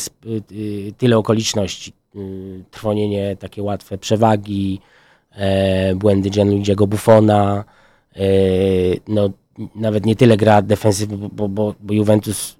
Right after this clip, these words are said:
lubi wpuszczać na swoją połowę przeciwników, ale pozwolenie przeciwnikom na,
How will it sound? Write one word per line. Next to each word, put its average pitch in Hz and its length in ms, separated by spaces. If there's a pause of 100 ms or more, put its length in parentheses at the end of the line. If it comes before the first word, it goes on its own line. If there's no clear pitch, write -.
lubi 120 460
wpuszczać - 480
na 101 80
swoją 98 320
połowę 95 560
przeciwników, 98 680
ale 98 220 (420)
pozwolenie 113 540
przeciwnikom 104 640
na, 104 100